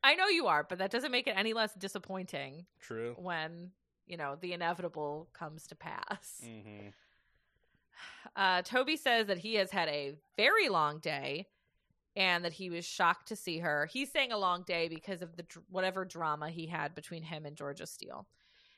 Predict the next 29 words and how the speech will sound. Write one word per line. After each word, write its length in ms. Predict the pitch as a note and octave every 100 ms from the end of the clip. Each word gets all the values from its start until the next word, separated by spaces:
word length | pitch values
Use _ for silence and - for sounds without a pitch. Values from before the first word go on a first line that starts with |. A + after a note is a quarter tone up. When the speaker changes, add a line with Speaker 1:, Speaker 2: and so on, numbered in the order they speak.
| _
Speaker 1:
And 400 | - E3+ D#3+ D#3 E3
Arabella 420 | G3+ A#3 A3+ A3+
says 200 | G#3+ F#3+
that 80 | F3+
they 80 | C#3+
have 80 |
some 160 | - E4+
history 580 | D#4+ - - D#4 D#4+ C#4
and 180 | F#3 F#3
there 180 | F3+
are 300 | E3+ F3+ F3
some 200 | F3+ F#3+ F3
conversations 1000 | - F#3 F#3 G3+ - F3+ E3+ F3 F3
to 100 | -
be 120 | F3 D#3
had 340 | E3 D3+ D3
between 380 | D#3 - D3+ C#3
them. 320 | - G#1+ _ _ _ _ _ E3+
That's 260 | A3+ G#4 D4+
also, 440 | G#3 G3 - G3
like, 460 | F3+ D#3 D3 C#3+ - _ _
the 180 | F3+ G#3+
line 580 | G3 F3+ F#3 E3 D3+ E3
for 180 | - F3+
this 240 | E3 E3+
season. 580 | - E3+ D#3+ D#3+ C#3+ C3+ E3+
Anytime 560 | G3+ G3+ - F#3 F3+
somebody 640 | - F3+ F3 E3+ E3+ E3+ - _ _
with 160 | G3+